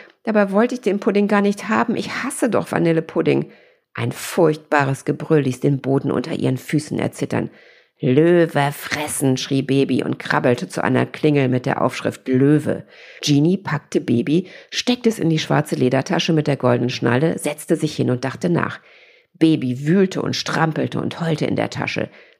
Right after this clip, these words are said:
Genie hörte ihre Schüsseln zerbrechen, das Thermometer zersplittern, die Kissenbezüge aufplatzen. Sie kaute an der Pfote und kratzte sich hinterm Ohr und dachte weiter nach.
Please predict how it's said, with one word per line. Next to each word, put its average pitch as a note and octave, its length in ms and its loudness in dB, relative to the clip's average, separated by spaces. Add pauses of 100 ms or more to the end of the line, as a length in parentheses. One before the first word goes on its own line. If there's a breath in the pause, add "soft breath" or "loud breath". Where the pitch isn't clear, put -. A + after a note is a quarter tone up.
(100)
Genie D3 500 2
hörte B2+ 220 0
ihre A#2+ 180 -2
Schüsseln E3+ 420 0
zerbrechen, C3+ 640 0
das A2 200 -8
Thermometer C#3 600 2
zersplittern, C#3 640 0
die A#2+ 160 -6
Kissenbezüge A#2 760 -2
aufplatzen. - 600 -4 (480 loud breath)
Sie C#3+ 180 -2
kaute G#3 440 2
an C3+ 100 0
der B2+ 120 2
Pfote F3 520 0
und C3 100 -2
kratzte - 400 -2
sich C#3+ 180 0
hinterm D3 360 2
Ohr C#3 320 2
und C#3+ 160 0
dachte B2 300 -2
weiter - 280 -2
nach. - 300 -4